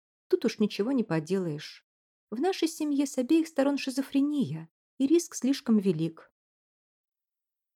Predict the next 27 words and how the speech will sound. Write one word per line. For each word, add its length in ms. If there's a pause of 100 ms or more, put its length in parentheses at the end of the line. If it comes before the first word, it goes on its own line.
(540)
О, 380 (320)
нет. 440 (600)
Филипп 520
слишком 480
юн, 380
чтобы 340
ходить 400
со 180
мной 220
на 100
такие 440
вечеринки. 1080 (540)
У 40
него 260
еще 300
хватит 500
времени 460
стать 360
таким 380
же 140
утонченным, 920
циничным 720
и 40
беспутным, 680
как 280
мы, 180
старики. 800